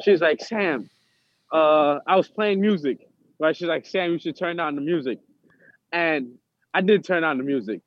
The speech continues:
and I closed my bedroom door. And my, and I was kinda upset because it made no sense for her to be home right now. She should have been at work, right? But she's home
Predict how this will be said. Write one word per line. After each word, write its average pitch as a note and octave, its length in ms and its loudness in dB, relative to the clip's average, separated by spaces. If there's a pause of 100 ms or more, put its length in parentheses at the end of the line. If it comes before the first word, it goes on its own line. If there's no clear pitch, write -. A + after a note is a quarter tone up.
(180)
and C#3 100 -6
I C#3+ 120 -2
closed E3 320 2
my D3 100 -4
bedroom C3+ 400 -2
door. C3+ 260 2 (420)
And C#3 100 -4
my, E3 240 4 (480)
and D#3 120 0
I D#3 80 4
was D3+ 120 0
kinda F3 320 0
upset E3 400 2
because C#3 280 -2
it C#3+ 100 2
made E3 180 2
no D3 140 0
sense C#3+ 240 -4
for C3 100 -6
her D3 140 4
to C3 80 -2
be C3 180 2
home B2 400 -2 (640)
right C3 200 0
now. B2 200 -4
She - 200 -4
should C3 200 -4
have A2 120 -2
been B2+ 140 2
at G#2+ 140 -2
work, A#2+ 240 2 (720)
right? B2 140 2
But A#2 140 -4
she's C#3 280 2
home A#2+ 400 -2